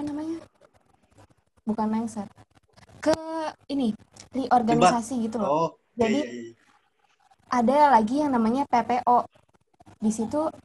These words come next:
Speaker 1: pelantikan, pembinaan, dan orasi. Nah, jadi di acara P P O ini yang empat belas orang terpilih tadi akan,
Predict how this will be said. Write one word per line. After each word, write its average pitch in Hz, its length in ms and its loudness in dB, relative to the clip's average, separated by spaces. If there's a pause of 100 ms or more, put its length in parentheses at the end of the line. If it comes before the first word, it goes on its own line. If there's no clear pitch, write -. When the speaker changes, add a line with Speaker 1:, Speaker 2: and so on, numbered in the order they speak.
Speaker 1:
pelantikan, 233 560 0
pembinaan, 220 440 0
dan 214 160 -2
orasi. 196 480 -6 (320)
Nah, 196 280 -2
jadi 214 280 -4
di 262 120 -2
acara 214 400 -4
P 208 80 -4
P - 160 -8
O 202 80 -2
ini 226 320 -4
yang 214 160 -4
empat 214 160 -2
belas 208 280 2
orang 208 240 -2
terpilih 208 360 -4
tadi 196 320 -4 (680)
akan, 339 720 -4